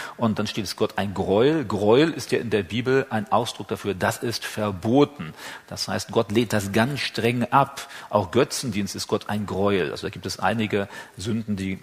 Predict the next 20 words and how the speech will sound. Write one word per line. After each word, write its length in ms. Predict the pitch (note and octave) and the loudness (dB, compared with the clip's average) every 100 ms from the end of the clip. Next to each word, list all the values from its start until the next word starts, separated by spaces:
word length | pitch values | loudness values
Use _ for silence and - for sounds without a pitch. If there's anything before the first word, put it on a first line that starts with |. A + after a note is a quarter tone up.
| D2 | -6
ganz 180 | - F#2+ | -2 -2
besonders 440 | - F#2 F#2 F2 - | -2 -6 -4 -6 -6
damit, 400 | F2+ E2 - - | -8 -8 -10 -14
äh, 300 | A#2 F2 E2 - G2+ | -10 -8 -8 -10 -12
bezeichnet 540 | F2+ - D#2 - - | -10 -8 -10 -10 -10
werden. 320 | - - - - - - | -6 -6 -8 -12 -12 0
Ein 160 | B2 | 2
bisschen 380 | - G#3+ C#4+ G#3 | 4 2 2 2
weiter, 500 | G2 G2+ - F#3+ A#3 - | 4 2 4 2 2 0
nämlich 280 | C#3 C3+ | -2 -2
Kapitel 380 | - B2+ C3+ B2 | -2 0 0 -2
zwanzig, 720 | - G2+ D#3+ G#3+ - A2 - | 0 4 4 4 0 -4 -4
wird 100 | - | -8
das 100 | A#2 | -6
dann 160 | - A#2 | -4 0
nochmal 380 | E3 G#3+ G2+ E2+ | 0 -2 0 0
besprochen. 680 | E2 - - E2+ - F3+ B3 - - - | -2 -6 -2 -2 0 -2 -4 -8 -16 -4
Kapitel 380 | - B2+ C3 A#2 | 0 2 0 -4
zwanzig, 760 | - - A2 F3 - D#3 D#3 - | -6 0 0 0 -2 -2 -2 -6
Vers 520 | - - A2+ A#2+ - | -8 -2 0 0 -2